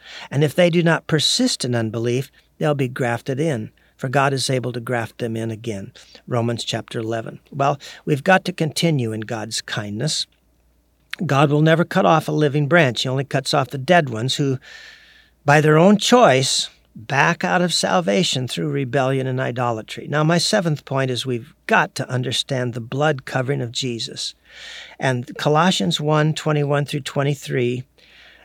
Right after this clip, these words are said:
is a scripture you all ought to memorize. Now, Paul wrote, "Once you were alienated from God and were enemies in your minds because of your evil behavior. But now he's reconciled you by Christ's physical body through death to present you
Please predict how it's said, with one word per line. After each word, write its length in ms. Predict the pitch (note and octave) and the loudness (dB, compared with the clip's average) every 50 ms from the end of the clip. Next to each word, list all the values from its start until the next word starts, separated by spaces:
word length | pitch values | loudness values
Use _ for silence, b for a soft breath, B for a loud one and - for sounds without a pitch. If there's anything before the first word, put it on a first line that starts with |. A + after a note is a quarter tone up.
| b b | b b
is 240 | - C3+ B2+ - D3 | -2 -2 0 0 0
a 160 | C#3+ A2+ A2 | -2 -2 -2
scripture 520 | - - - - D3+ D3 - - - D3+ | -4 -2 0 2 2 2 2 0 0 0
you 160 | C#3+ C#3 C3 | 0 0 0
all 400 | C3 - C#3+ C3+ C#3+ D#3 D#3+ D#3+ | 0 0 2 4 6 6 6 6
ought 160 | D3+ D3+ D#3 - | 4 2 2 0
to 80 | E3+ | 0
memorize. 800 | D#3+ D3+ C#3+ C3 A#2+ A2 G#2+ G#2 - - - - - - - - _ _ _ _ b b b b b b b b b b | 0 0 0 0 -2 -4 -4 -6 -8 -8 -8 -6 -6 -6 -6 -10 _ _ _ _ b b b b b b b b b b
Now, 200 | - D3 C#3 C3 | 2 2 2 2
Paul 320 | - - F3+ E3+ D#3+ D#3+ | 0 0 2 4 4 4
wrote, 340 | D3+ D3+ C#3+ C#3+ - - - | 4 4 2 2 -2 -6 -10
"Once 480 | C#3 D3 B2+ C3+ D3 F#3 F3+ - - - | -8 -4 0 2 2 2 2 2 0 0
you 140 | G#3+ G#3+ | 0 0
were 180 | G3 G3 F#3+ - - | 0 -2 -2 0 2
alienated 640 | - D3 D#3 D#3 D#3 D#3+ E3 D#3+ D3+ D3+ D3+ E3+ D#3 | 4 4 4 4 4 2 2 2 2 2 0 -2 -2
from 240 | - - E3+ D#3 C3 | -4 -4 -4 -2 -2
God 320 | C3+ C3+ B2+ B2+ C3 B2+ | -2 0 0 2 0 0
and 100 | B2 B2+ | -2 -2
were 160 | A#2 B2+ - - C#3+ | -4 -4 -4 -2 0
enemies 420 | D3+ E3 F3 E3+ D#3 D#3+ D3 C#3+ | 2 4 4 4 2 2 0 0
in 100 | D#3 D3+ | 0 0
your 120 | D3+ D#3+ | 0 0
minds 400 | D3+ C3+ B2+ B2+ B2+ C3 C3 A#2+ | 2 2 2 0 0 0 -2 -4
because 600 | - - C3+ - - - C#3 B2+ B2 B2+ B2+ - | -6 -8 -10 -8 -4 -2 0 0 0 0 -2 -4
of 120 | - C#3 C3+ | -4 -6 -6
your 140 | C#3+ D3 - | -8 -6 -6
evil 340 | - D3 C#3+ D3 C3 C#3 D3+ | -4 -2 -2 0 0 -2 -2
behavior. 840 | D3 C3 D3+ D3 C#3 - F3 G3 G3+ F#3 D3+ A#2+ A2 G#2+ - - _ _ B B B B B B B B B | -2 -2 -2 -2 -4 -4 -4 -2 0 0 -2 -2 -6 -10 -12 -14 _ _ B B B B B B B B B
But 120 | C#3 C#3+ | -4 0
now 220 | D3 E3 E3+ F3+ | 2 4 6 6
he's 240 | F3+ F3 F#3 D#3+ C3 | 6 6 4 2 2
reconciled 760 | C3 C#3+ F3+ G#3 G#3 G#3 E3+ D3+ - - C3+ C3 B2 A#2 A2 | 2 2 2 2 2 0 -2 0 0 2 2 0 0 -2 -2
you 100 | B2 C3 | -4 -2
by 160 | B2+ C3 C3 B2 | -2 0 -2 -2
Christ's 400 | - - - D#3+ F3+ F#3 - - | -2 0 2 2 4 2 0 0
physical 480 | - E3+ E3+ D#3+ - F#3+ - - F3+ | 0 0 0 0 -2 -4 -4 -4 -4
body 340 | D#3+ D#3+ D3+ C3+ C3 B2+ B2 | 0 2 2 2 2 2 0
through 340 | - - - D3 E3+ A3 A3 | -4 -4 0 2 2 2 2
death 380 | F3 E3+ D#3 C3+ B2+ C3 - - | 4 4 4 4 4 0 -4 -6
to 120 | - D#3 | -8 -6
present 720 | C3+ - D3+ C#3+ B2 A#2 C3+ C#3+ D#3+ G3+ G#3+ G3+ - - | -2 0 0 0 0 0 0 2 2 2 2 0 0 -2
you 300 | B2+ A#2 A#2 A#2+ C3+ D3+ | -2 0 0 -2 -2 -4